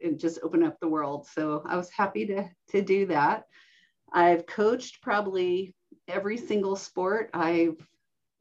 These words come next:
I taught elementary, middle, and middle school. I was an administrator at middle school and high school. And now I'm still, I've been at the high school level for about the last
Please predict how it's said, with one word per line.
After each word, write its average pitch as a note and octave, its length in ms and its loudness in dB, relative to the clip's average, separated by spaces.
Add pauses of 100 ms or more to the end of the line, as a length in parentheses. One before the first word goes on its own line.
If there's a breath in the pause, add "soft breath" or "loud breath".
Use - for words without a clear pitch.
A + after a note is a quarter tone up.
I E3 140 4
taught E3 580 0 (360)
elementary, G#3+ 720 -2
middle, F#3+ 480 0
and G3+ 240 2
middle F3 220 -2
school. F3+ 500 -2 (540 soft breath)
I E3+ 220 4
was E3 240 4
an D#3+ 200 10
administrator E3 1300 2
at D#3 320 -8
middle F3 300 2
school F3+ 300 -4
and G#3+ 120 2
high E3+ 160 2
school. E3 580 -2
And F#3 140 0
now E3+ 220 2
I'm F3+ 100 2
still, - 320 -6
I've D#3+ 160 -4
been E3+ 120 -6
at E3 120 -4
the E3+ 140 0
high E3+ 140 -2
school E3 260 -2
level D3+ 340 -4
for E3+ 220 -2
about D#3 220 -4
the D#3 80 -2
last E3 420 -6